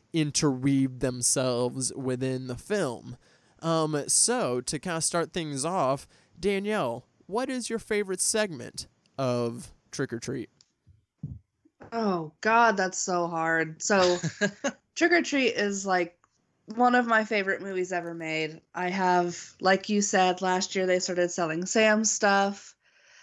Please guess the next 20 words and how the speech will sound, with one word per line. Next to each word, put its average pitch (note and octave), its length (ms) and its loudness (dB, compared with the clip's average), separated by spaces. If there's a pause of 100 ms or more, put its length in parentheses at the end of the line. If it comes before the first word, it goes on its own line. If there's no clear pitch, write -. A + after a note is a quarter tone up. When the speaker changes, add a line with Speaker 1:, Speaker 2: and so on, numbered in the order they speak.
(100)
Speaker 2:
I F3+ 180 -2
was F3 180 0
one E3+ 120 -4
of E3 60 -2
those E3 180 -2
people E3 440 -8
that - 280 -4
bought G#3+ 260 6
it. G#3+ 360 4
<laughs> - 400 -2
I G#3 260 4
have, G3+ 480 2 (460)
I A#3+ 100 -4
have B3 160 -6
the A#3+ 80 -8
life-size A#3 600 -6
Sam G3+ 360 0
that F#3 240 0
does F#3 240 -2
the F3 280 0